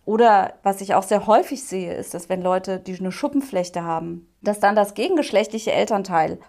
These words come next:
häufig irgendeine Krebserkrankung hatte. Und da gibt es Zusammenhänge, das heißt jetzt nicht, dass der Mensch mit der Schuppenflechte Krebs kriegt, aber es ist einfach, diese Entwicklung ist so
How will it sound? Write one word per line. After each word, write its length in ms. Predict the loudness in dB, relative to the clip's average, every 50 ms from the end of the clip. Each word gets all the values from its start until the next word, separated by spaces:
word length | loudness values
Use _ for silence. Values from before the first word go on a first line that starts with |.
| _ 2
häufig 300 | 2 2 2 2 -6 -10
irgendeine 280 | -8 -6 -4 -4 -6 -8
Krebserkrankung 840 | -6 -2 -2 -2 -2 -2 -6 -6 -6 -10 -12 -12 -10 -12 -14 -16 -14
hatte. 300 | -16 -18 _ -16 -18 -20 -20 _ _ _
Und 140 | -4 0 2
da 80 | 2
gibt 240 | 2 2 -4 -4 -4
es 120 | -8 -6 -6
Zusammenhänge, 640 | -4 2 2 4 4 6 4 4 4 2 0 0
das 180 | 0 -2 0 2
heißt 180 | 0 2 2 0
jetzt 160 | -4 -2 -2
nicht, 180 | -4 -2 0
dass 140 | -2 -4 -2
der 100 | -2 -4
Mensch 240 | -2 -2 -6 -6 -8
mit 80 | -6 -6
der 100 | -6 -4
Schuppenflechte 540 | -4 -6 -8 -8 -8 -6 -8 -8 -8 -12
Krebs 320 | -6 -2 0 0 0 -2 -8
kriegt, 340 | -8 -8 -8 -8 -6 -2 0
aber 140 | 0 0
es 100 | 0 -2
ist 140 | -4 -8 -4
einfach, 260 | -2 -2 -2 -2 -4
diese 240 | -6 -6 -8 -8 -6
Entwicklung 640 | -8 -8 -10 -2 -2 -2 -2 0 -4 -4 -4 -4 -6
ist 120 | -6 -6
so 180 | -6 -6 -6